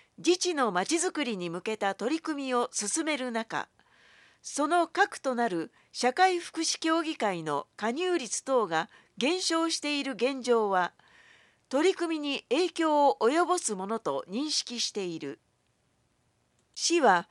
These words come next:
さまざまな主体の活動が活性化するよう支援し、顔の見える場作りを行うことで、相互理解と協力関係を進め、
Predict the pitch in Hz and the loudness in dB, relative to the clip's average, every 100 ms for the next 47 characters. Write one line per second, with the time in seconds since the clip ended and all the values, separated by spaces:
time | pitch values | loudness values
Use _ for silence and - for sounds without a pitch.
0 | _ - - 277 392 370 330 254 185 165 | _ -6 0 4 6 6 4 4 2 2
1 | - 330 320 302 294 262 - 311 294 277 | 2 2 2 0 -2 0 -2 0 2 2
2 | 247 226 - - 226 226 - 349 349 330 | 2 0 -2 -4 -2 0 0 0 2 2
3 | 320 302 311 302 190 156 - 320 214 147 | 2 0 2 4 4 2 0 0 -2 -4
4 | - 143 135 _ _ - - _ _ - | -6 -6 -10 _ _ -20 -20 _ _ 4
5 | 311 370 370 339 330 330 320 - 254 330 | 6 8 6 2 2 2 2 4 4 4
6 | 370 330 247 170 143 190 269 277 269 254 | 0 0 4 4 4 0 0 2 2 0
7 | 240 233 185 147 - _ - - _ - | -2 -2 0 -2 -4 _ -20 -20 _ -2
8 | 311 370 349 339 330 269 226 165 160 143 | 4 6 6 6 4 2 0 0 0 0
9 | - 302 370 349 339 302 - 294 254 185 | -2 0 2 2 -2 -4 -2 -2 -2 0
10 | 151 135 147 175 - 180 151 - | 2 2 0 -4 -6 -6 -8 -10